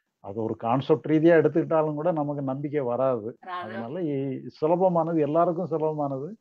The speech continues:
Speaker 2: ம்.
Speaker 1: இறைவன்கிட்ட hand ஓவர் பண்றது.
Speaker 2: எல்லாம்
Speaker 1: இறைவன்கிட்ட
Speaker 2: அவன்.
Speaker 1: ஹேண்ட் over பண்ணாலும், ஆமா, டோட்டல் mind தான்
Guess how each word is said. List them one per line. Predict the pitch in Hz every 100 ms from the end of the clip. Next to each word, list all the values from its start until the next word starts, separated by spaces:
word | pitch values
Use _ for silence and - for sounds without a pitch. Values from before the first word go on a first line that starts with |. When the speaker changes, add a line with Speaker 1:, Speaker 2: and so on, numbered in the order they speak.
| _ -
Speaker 2:
ம். | 214 208
Speaker 1:
இறைவன்கிட்ட | 135 147 139 123
hand | 131 123 117
ஓவர் | 101 104
பண்றது. | 90 90 85 -
Speaker 2:
எல்லாம் | 220 233 233
Speaker 1:
இறைவன்கிட்ட | 220
Speaker 2:
அவன். | 214 139
Speaker 1:
ஹேண்ட் | 139
over | 139 135
பண்ணாலும், | 131 127 123 175 170 - _ 117
ஆமா, | 107 98 117 -
டோட்டல் | 135 135 123 123 123
mind | 120 123 120
தான் | 123 160 131